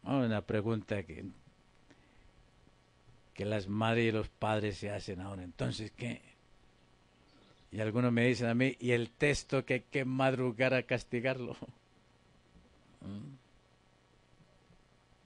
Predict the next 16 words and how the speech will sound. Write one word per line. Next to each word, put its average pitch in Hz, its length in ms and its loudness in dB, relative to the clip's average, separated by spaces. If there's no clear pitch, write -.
La 101 120 -4
madre 117 340 6
puede 127 240 6
preguntarse, 135 920 2
"¿No 98 240 0
habré 113 160 6
de 123 140 6
castigar 123 520 0
a, 123 80 6
nunca 127 340 4
a - 20 6
mi 120 180 6
hijo?" 143 180 -2
Escuchen 117 360 0
la 110 100 4
respuesta. - 580 -4